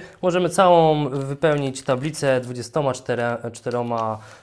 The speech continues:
e, słówkami i mamy tutaj blutak, więc na ten blutak możemy sobie albo na rzepy,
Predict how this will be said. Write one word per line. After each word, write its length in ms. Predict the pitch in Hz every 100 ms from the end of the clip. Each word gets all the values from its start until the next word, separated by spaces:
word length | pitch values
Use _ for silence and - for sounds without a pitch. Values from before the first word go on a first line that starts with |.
| _
e, 280 | 117 117 113
słówkami 680 | 110 127 135 123 240 240 247
i 80 |
mamy 280 | 277 240 226
tutaj 240 | 190 160 139
blutak, 540 | 147 147 139 175 - 127
więc 200 | 127 117
na 100 | 254
ten 180 | 202
blutak 480 | 160 151 131 160 185
możemy 340 | 147 131 143 135
sobie 320 | 143 123 127
albo 160 | 135
na 120 | 127 113
rzepy, 400 | 120 143 160